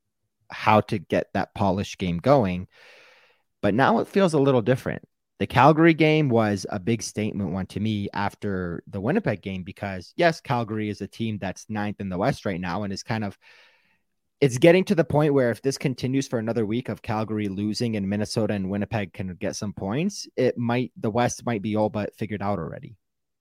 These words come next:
because they are starting to drop down a little bit there. Uh, right now, the Flames are four points out of a playoff spot,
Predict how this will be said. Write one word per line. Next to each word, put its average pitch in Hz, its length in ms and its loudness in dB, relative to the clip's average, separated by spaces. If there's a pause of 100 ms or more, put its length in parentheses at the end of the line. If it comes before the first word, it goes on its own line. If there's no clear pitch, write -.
(420)
because 113 300 -2
they 113 160 0
are 120 140 4
starting 117 340 -2
to 104 120 -10
drop 104 340 -6
down 98 300 -8
a 95 40 -8
little 95 220 -6
bit 95 240 -8
there. 98 340 0 (460)
Uh, 92 400 0
right 117 180 4
now, 120 140 4
the 104 80 0
Flames 110 520 0
are 98 540 -2 (540)
four 135 180 8
points 151 340 2
out 135 140 6
of 113 60 -2
a 107 60 -6
playoff 123 360 0
spot, 147 460 2